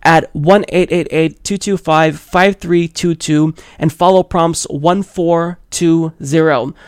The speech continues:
You can also email Ajit Pai at ajit dot pai at F C C dot gov,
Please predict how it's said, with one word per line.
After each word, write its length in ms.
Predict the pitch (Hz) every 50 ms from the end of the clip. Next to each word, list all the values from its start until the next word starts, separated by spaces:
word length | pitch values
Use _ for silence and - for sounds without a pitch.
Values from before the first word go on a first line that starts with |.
| - - -
You 120 | 160 165
can 100 | - -
also 520 | 185 170 180 - - 190 180 180 170 - _ -
email 500 | 208 226 240 247 233 220 208 196 190 165
Ajit 340 | - 151 143 156 160 151 -
Pai 380 | - 139 135 139 143 147 143 143 - - - -
at 200 | - 131 151 - -
ajit 360 | 151 143 147 165 190 160 -
dot 300 | - 190 175 175 - -
pai 300 | - 180 170 165 151 147
at 80 | 135 -
F 160 | - 143 143
C 180 | - - 151 143
C 160 | - - 143
dot 260 | 143 139 139 - -
gov, 420 | - 156 147 139 139 139 160 151